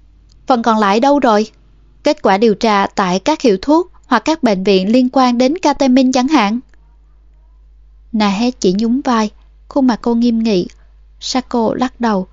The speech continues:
đưa một tay lên xoa trán. Và cô có biết điều gì khiến tôi băn khoăn nhất không? Đó là thật lạ lùng, Mamao Abdena đã chết.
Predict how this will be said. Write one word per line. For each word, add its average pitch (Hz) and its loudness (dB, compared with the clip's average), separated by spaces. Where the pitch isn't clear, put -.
đưa 214 -2
một 196 -8
tay 214 -4
lên 214 -4
xoa 214 -6
trán. 226 -4
Và 190 0
cô 220 -2
có 254 0
biết 269 -2
điều 220 4
gì 180 0
khiến 262 2
tôi 302 0
băn 226 0
khoăn 233 0
nhất 311 0
không? 254 0
Đó 294 2
là 208 0
thật 226 -4
lạ 208 0
lùng, 233 0
Mamao 214 2
Abdena 220 0
đã 196 -2
chết. 302 0